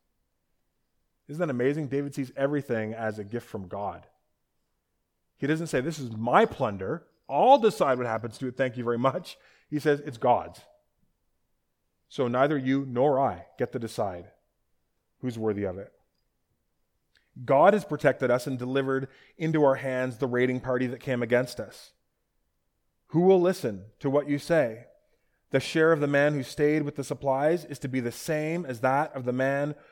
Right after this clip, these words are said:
who went down to the battle. All will share alike. David made this a statute,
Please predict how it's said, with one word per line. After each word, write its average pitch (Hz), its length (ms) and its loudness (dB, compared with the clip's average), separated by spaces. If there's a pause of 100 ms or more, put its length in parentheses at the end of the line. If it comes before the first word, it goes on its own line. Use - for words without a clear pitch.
(200)
who 135 80 -2
went 127 220 0
down 131 340 2
to 135 60 -12
the 127 100 -4
battle. 107 520 -2 (100)
All 143 380 4
will 147 160 0
share 131 320 0
alike. 110 500 -2 (1300)
David 147 340 2
made 139 220 -2
this 135 160 -4
a 120 40 -8
statute, 139 680 0